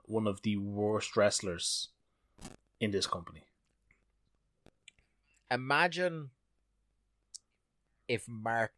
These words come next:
Speaker 2: Jindrak was four times worse. That's what you're like, 'cause he's got, he's got the look.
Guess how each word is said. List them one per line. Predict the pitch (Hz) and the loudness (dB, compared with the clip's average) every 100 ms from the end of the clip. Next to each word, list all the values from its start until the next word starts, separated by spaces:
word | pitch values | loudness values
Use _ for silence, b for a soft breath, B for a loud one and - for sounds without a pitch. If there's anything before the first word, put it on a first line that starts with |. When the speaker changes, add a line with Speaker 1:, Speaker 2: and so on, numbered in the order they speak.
| - | -8
Speaker 2:
Jindrak | 107 98 95 87 73 - - _ _ _ _ _ _ _ _ _ _ | -6 -4 -4 -4 -4 -8 -20 _ _ _ _ _ _ _ _ _ _
was | 95 87 82 | 2 2 2
four | - - - 98 90 | -4 -6 2 4 4
times | - 87 82 80 | 2 -2 -2 -6
worse. | 80 64 - - - - _ _ _ _ _ _ _ _ _ _ _ _ _ _ _ - - - - _ _ _ _ - | -4 -4 -2 -2 -4 -10 _ _ _ _ _ _ _ _ _ _ _ _ _ _ _ -18 -16 -16 -20 _ _ _ _ -2
That's | 104 - | 0 2
what | 107 | 0
you're | 98 | 0
like, | 101 | -2
'cause | 147 101 | -2 -4
he's | 101 | 4
got, | 143 147 - | 6 6 4
he's | 123 | -2
got | 120 170 190 | 8 10 10
the | 190 | 10
look. | 160 160 - - - | 12 12 12 -2 -14